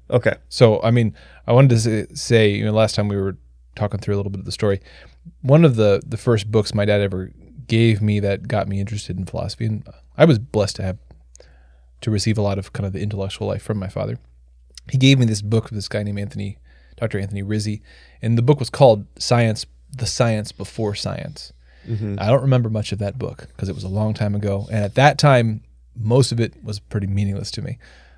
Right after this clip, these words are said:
Speaker 2: um, but not meaningless. When you read a book that's far beyond you,
Speaker 1: Mm-hmm.
Speaker 2: you don't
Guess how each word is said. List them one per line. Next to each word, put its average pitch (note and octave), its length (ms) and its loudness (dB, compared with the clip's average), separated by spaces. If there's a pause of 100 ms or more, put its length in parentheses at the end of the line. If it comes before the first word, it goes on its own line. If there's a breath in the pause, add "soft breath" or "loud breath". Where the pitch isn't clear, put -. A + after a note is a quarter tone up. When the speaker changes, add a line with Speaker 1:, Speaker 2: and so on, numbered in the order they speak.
(180 soft breath)
Speaker 2:
um, F#2+ 260 -4
but A2 160 -8
not F3 200 6
meaningless. G#2+ 440 -2 (480 soft breath)
When E3 220 4
you C3+ 120 6
read D#3+ 200 6
a D3+ 40 6
book A2+ 520 2 (260)
that's A2+ 320 0 (140)
far C3+ 320 10
beyond A2 420 0
you, G2+ 300 -8
Speaker 1:
Mm-hmm. A2 340 -2
Speaker 2:
you A#2 160 4
don't B2+ 260 4